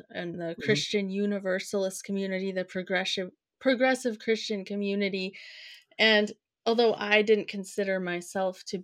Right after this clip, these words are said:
Speaker 1: be a Christian, that I was still using a lot of Christian language,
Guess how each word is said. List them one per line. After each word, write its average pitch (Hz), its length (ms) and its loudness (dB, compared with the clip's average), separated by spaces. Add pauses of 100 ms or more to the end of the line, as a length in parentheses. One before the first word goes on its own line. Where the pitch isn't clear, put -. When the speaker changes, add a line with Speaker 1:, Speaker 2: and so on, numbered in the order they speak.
(100)
Speaker 1:
be 196 180 0
a 175 80 0
Christian, 180 800 -2 (360)
that 190 180 4
I 190 100 4
was 185 200 -2
still 208 240 2
using 202 460 2
a 180 80 -4
lot 175 280 0
of 180 180 -6
Christian 180 440 -4
language, 254 760 4